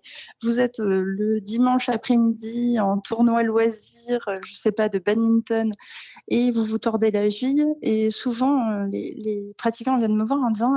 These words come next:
Ah, je me suis tordu la cheville, est-ce que tu crois que c'est la peine que j'a-, j'aille chez le médecin ou que j'aille aux urgences ? » ou, et donc, il y a des signes qui peuvent guider,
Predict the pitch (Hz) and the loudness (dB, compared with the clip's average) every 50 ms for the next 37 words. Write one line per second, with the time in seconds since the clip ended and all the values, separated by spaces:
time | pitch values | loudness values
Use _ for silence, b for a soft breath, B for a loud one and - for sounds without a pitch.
0 | - - 254 262 269 240 - - 220 - - - 233 226 233 226 226 226 226 - | 0 -2 -4 -4 -4 -4 -2 -2 -4 -4 -2 -4 -4 -2 2 2 2 2 2 2
1 | 285 294 285 - 226 226 - - - 277 269 - - - - - - - 277 285 | 0 0 2 2 0 0 0 0 -4 -4 -4 -4 -12 -12 -10 -10 -6 0 0 0
2 | 285 285 - b b b b b b b _ - - 240 220 - 233 220 214 214 | 0 0 -6 b b b b b b b _ 0 0 0 0 0 -2 -2 -2 -2
3 | 214 - - 277 277 269 269 269 269 - - 226 208 196 196 196 214 202 202 - | -2 0 0 4 4 6 6 4 2 0 -2 -2 -2 0 0 0 0 0 -2 -4
4 | - - 208 226 233 233 233 - - 220 220 226 220 - 302 302 320 330 311 277 | -6 -4 -2 0 0 -2 -2 -2 0 2 2 2 2 0 0 2 4 4 4 4
5 | 220 196 - 226 214 220 214 208 220 233 240 226 233 254 247 247 240 254 277 285 | 4 2 2 2 2 2 2 2 2 2 2 2 2 0 0 2 2 2 4 4
6 | 294 302 294 - - 226 220 B B B B B B B B - 202 190 214 254 | 4 2 2 -2 -6 -14 -16 B B B B B B B B -2 0 2 2 2
7 | 254 - 196 170 196 208 - - - - 285 285 277 240 190 - - 202 - 240 | 2 2 -2 0 0 -2 -2 -4 -4 -2 0 2 2 2 0 -2 -6 -6 0 0
8 | 262 262 233 196 190 214 233 226 220 220 226 294 | 0 0 0 -6 -10 -10 -8 -4 -4 -2 -4 -4